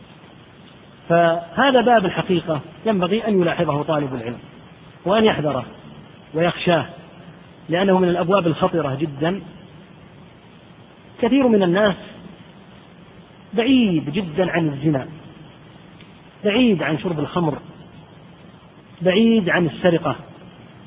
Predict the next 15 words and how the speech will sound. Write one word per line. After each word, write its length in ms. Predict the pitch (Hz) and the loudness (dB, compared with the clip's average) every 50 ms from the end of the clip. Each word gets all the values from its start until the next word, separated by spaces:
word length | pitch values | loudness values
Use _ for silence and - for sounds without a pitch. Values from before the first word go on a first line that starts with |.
| - - - - - - - - - - - - - - | -20 -20 -20 -20 -20 -20 -20 -20 -20 -20 -20 -20 -12 -6
بعيد 320 | 165 180 180 226 233 214 190 | -2 0 2 2 2 2 2
عن 160 | 180 180 170 | 2 2 2
قتل 260 | 202 190 - - 165 | 0 0 0 0 0
النفس، 440 | 156 151 156 160 - - - - - - - - - - - - - - - - - - - - - - - - - - - - - - - | 0 0 0 -2 -4 -6 -12 -18 -18 -20 -20 -20 -20 -20 -20 -20 -20 -20 -20 -20 -20 -20 -20 -20 -20 -20 -20 -20 -20 -20 -20 -20 -18 -6 -2
لأنها 400 | 185 240 269 262 254 233 226 196 | 0 2 2 4 4 4 4 4
كبائر 460 | - 190 180 190 220 220 208 196 165 | 2 2 2 2 4 2 2 2 2
مفزعة 480 | 170 196 147 131 139 143 131 113 117 110 135 | 2 0 0 0 -4 -6 -6 -6 -6 -2 0
موحشة، 400 | 170 175 160 160 135 - - 107 101 - - - - - - - - - - - - - - - - - - - - - - - - - | 2 2 2 0 -4 -8 -8 -12 -16 -18 -18 -20 -20 -20 -20 -20 -20 -20 -20 -20 -20 -20 -20 -20 -20 -20 -20 -20 -20 -20 -20 -18 -8 -4
لكن 500 | 208 254 277 269 240 - 240 240 233 233 - - - - - - - - - - - - - - - - - - - - - | -2 2 2 2 2 2 0 -2 -2 -4 -6 -12 -18 -20 -20 -20 -20 -20 -20 -20 -20 -20 -20 -20 -20 -20 -20 -20 -20 -16 -4
قد 160 | - 202 202 214 | -2 0 2 4
يتسرب، 540 | 202 196 196 - 247 247 226 214 202 175 | 4 4 2 2 2 2 4 4 2 4
ولا 200 | 175 180 175 165 - 196 | 4 2 2 0 0 0
سيما 320 | 214 196 190 185 180 180 | 0 0 2 2 2 2
لطلبة 760 | 180 175 175 180 180 - - - - 214 208 202 180 175 151 - | 2 0 0 0 -2 -6 -12 -4 0 2 2 4 4 2 0 0
العلم 360 | 151 135 127 143 147 143 143 | -2 -2 -2 -2 -2 -4 -4